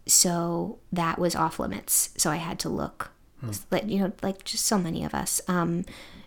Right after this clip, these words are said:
Speaker 1: you know, had to look like everything was fine. That was the only, only possibility that I could receive love.
Speaker 2: Hmm.
Speaker 1: Um, so, uh, let's see.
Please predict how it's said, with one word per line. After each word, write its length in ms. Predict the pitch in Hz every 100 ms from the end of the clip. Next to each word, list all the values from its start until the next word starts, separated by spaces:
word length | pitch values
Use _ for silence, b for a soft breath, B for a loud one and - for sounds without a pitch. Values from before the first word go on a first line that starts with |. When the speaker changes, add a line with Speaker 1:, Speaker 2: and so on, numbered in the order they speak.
| B -
Speaker 1:
you 100 | 180
know, 220 | 160 - - - - -
had 300 | - 185 170
to 260 | - 170 -
look 280 | 190 175 165
like 160 | 151 156
everything 360 | 160 165 160
was 140 | 156 -
fine. 240 | - 147
That 80 | 151
was 140 | 139 -
the 120 | -
only, 480 | 165 165 165 160 - -
only 320 | 196 190 175
possibility 840 | 165 - 196 - 175 180 165 160 156
that 140 | 151 147
I 100 | -
could 320 | - 180 -
receive 380 | - - - -
love. 280 | - - - B B
Speaker 2:
Hmm. 140 | B 104 B -
Speaker 1:
Um, 480 | 190 180 175 170 165 - - - B B B B B B B
so, 580 | - - 240 185 175 233 B B B -
uh, 540 | 214 202 202 196 196 - B B B
let's 200 | 190 -
see. 440 | - 180 170 165